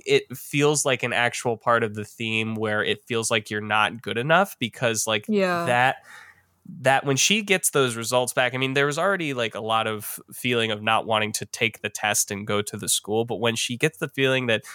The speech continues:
Speaker 1: she says, like, "I knew I wasn't smart enough to pass
Speaker 2: Yeah.
Speaker 1: the test," you
Speaker 2: It's
Speaker 1: feel
Speaker 2: so
Speaker 1: like,
Speaker 2: heartbreaking.
Speaker 1: "Fuck." It's like, because, and then added to the discussions that they have about, like, you know,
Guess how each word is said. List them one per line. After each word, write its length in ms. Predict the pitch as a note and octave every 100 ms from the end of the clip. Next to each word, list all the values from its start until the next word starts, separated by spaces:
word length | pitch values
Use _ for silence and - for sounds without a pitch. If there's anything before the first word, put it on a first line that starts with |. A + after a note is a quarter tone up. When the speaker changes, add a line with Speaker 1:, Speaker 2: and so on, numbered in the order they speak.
| -
Speaker 1:
she 180 | - C3
says, 300 | - B2 A#2
like, 220 | A2 G#2 _ - -
"I 100 | A2+
knew 300 | B2 B2+ A2+
I 160 | G#2+
wasn't 360 | G#2 G#2+ G#2 G#2
smart 300 | - G#2 G2+
enough 260 | G#2 G2+ -
to 180 | G#2+ G2+
pass 260 | - G#2
Speaker 2:
Yeah. 220 | F#3 F3+ C#3
Speaker 1:
the 60 |
test," 220 | G#2 A#2+ -
you 120 | B2+
Speaker 2:
It's 100 | -
Speaker 1:
feel 200 | D#3 C#3+
Speaker 2:
so 180 | B2+ E3+
Speaker 1:
like, 80 | F#3
Speaker 2:
heartbreaking. 720 | - E3+ C3+ G3 E3+ F3 E3
Speaker 1:
"Fuck." 200 | C3 E3+
It's 380 | F3+ A3 B3 -
like, 260 | C3+ A#2+ - -
because, 380 | - C#3+ E3 C#3+ - - _
and 160 | D3+ D#3
then 100 | E3
added 400 | - D#3+ G#3+ F3+
to 260 | - F3+ E3
the 160 | C#3 A#2+
discussions 640 | A#2 A2+ - E3+ - B2+
that 100 | A#2
they 80 | A2+
have 240 | A#2+ A2+
about, 340 | G#2+ A2 A2 F2
like, 280 | G#2 G2+
you 80 | A2+
know, 180 | G#2+ G2+